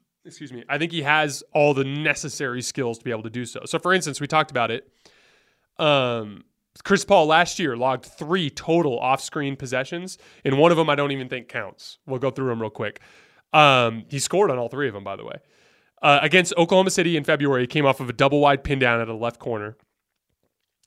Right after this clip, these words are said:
So two guys went to set a screen. Chris Paul came off. Lou Dort was guarding him, tried to cheat the screen, uh, and meet him on the other side.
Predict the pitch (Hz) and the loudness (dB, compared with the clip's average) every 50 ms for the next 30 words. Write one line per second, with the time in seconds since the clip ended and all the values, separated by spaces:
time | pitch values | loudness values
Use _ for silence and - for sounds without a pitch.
0 | - - - 151 135 - 156 156 143 147 143 131 135 139 139 139 127 - - 135 | -16 -6 -4 -2 -2 0 2 4 6 6 6 6 4 0 -2 -4 -4 -4 -4 -2
1 | 131 127 - - 135 117 113 110 110 - _ _ _ _ _ _ _ _ _ - | -2 -4 -6 -6 -6 -6 -6 -8 -12 -14 _ _ _ _ _ _ _ _ _ -2
2 | - 147 139 - 151 143 131 - 151 147 139 123 120 117 - - - 143 139 151 | 0 0 2 4 2 2 2 2 0 0 2 2 0 0 -2 -4 -4 -2 0 2
3 | 131 143 143 151 139 135 120 139 135 135 131 131 131 131 127 131 - - 151 143 | 4 4 4 4 4 2 4 4 4 4 4 2 2 0 -2 -4 -2 0 0 0
4 | 131 120 - - 170 143 147 135 - - 147 139 131 127 123 127 - _ _ _ | 0 -2 -4 -4 -4 -4 -6 -8 -6 -4 -2 -2 -2 -2 -4 -8 -12 _ _ _
5 | _ 147 143 131 127 135 143 147 131 127 127 131 139 135 135 135 131 127 127 123 | _ -4 -2 -2 -2 -2 -2 -2 -4 -2 0 0 0 0 0 0 0 -2 -2 -4
6 | 120 120 - - 151 147 151 151 143 | -4 -4 0 2 4 4 4 4 0